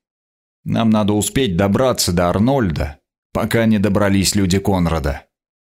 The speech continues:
Гугл покачал головой. "Нас трое", сказал он трезво, "а людей короля Конрада тысячи". Да, их были тысячи,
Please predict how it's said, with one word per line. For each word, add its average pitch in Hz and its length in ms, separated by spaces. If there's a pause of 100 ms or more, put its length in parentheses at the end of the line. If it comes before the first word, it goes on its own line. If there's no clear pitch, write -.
(760)
Гугл 170 500
покачал 117 680
головой. 80 640 (800)
"Нас 143 420
трое", 147 640 (180)
сказал 92 480
он 92 160
трезво, 78 540 (480)
"а 147 160
людей 165 480
короля 143 480
Конрада 156 640
тысячи". 190 840 (1400)
Да, 120 460 (300)
их 143 300
были 117 280
тысячи, 110 720